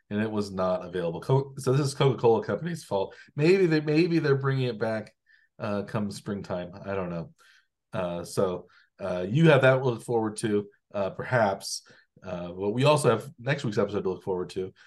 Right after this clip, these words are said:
and you have this week's Pro Bowl games to look forward to. Uh, probably most importantly, we have the Super Bowl coming up in two weeks, but we'll talk about that next week. Um, so I think, uh, we're gonna, we're gonna sign off here.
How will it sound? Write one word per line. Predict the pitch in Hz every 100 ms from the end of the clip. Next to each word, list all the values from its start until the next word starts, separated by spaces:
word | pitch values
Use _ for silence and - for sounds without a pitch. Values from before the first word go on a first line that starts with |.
| - _ -
and | 120
you | 123
have | 113
this | 123 131
week's | 127 - -
Pro | - - 147 160
Bowl | 139 139 131 107
games | - 135 185 196 156 -
to |
look | 107 104
forward | 113 107 104
to. | - 104 101 - - _ _ _ -
Uh, | 101 95
probably | 90 143 139 113
most | 110 113 117
importantly, | - 107 107 104
we | 101
have | 101 95
the |
Super | - 117
Bowl | 104
coming | - 110 98
up | 87
in | 85
two | - 135
weeks, | 117 -
but | -
we'll | 98
talk | 117 110
about | 104
that | 95 90
next | 113 110
week. | 120 107 - - - - _ _ _
Um, | 104 95 90 85 - _ _ _ _ _ _ _
so | - 104 101 95
I | 101
think, | 127 113 -
uh, | 104 98 95 95 82
we're | - 107
gonna, | 104 98
we're | 101 101
gonna | 95 92
sign | 123 113
off | 107 104 -
here. | 107 101